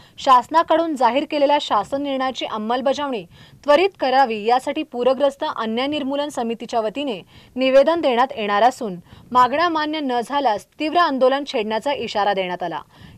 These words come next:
यावेळी पूरग्रस्त अन्याय निर्मूलन समितीचे निमंत्रक श्री शेखर माने यांच्यासह स्वाभिमानी गुंठेवारी समितीचे उत्तम कांबळे, व्यापारी एकता असोसिएशनचे समीर शहा,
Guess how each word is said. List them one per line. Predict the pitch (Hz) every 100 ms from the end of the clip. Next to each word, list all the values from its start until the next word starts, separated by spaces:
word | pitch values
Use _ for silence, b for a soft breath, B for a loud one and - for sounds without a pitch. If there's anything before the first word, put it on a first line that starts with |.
| 190
यावेळी | 214 233 277 233
पूरग्रस्त | - 269 294 311 320 -
अन्याय | 330 247 240 262
निर्मूलन | 269 240 262 269
समितीचे | 254 226 226 226 240
निमंत्रक | 208 240 269 214 156 B B -
श्री | - 349
शेखर | 349 277 226 294 285
माने | 254 269 220 185
यांच्यासह | 226 220 262 269 302
स्वाभिमानी | 294 - 208 202 285 302
गुंठेवारी | 285 262 233 262 240 269
समितीचे | 247 233 247 - 180 - B B B
उत्तम | 269 269 320 339 -
कांबळे, | 269 277 226 180
व्यापारी | 190 196 214 269
एकता | 311 - 302
असोसिएशनचे | 254 262 285 277 285 277 302 277 320
समीर | - 247 277 311
शहा, | - 240 196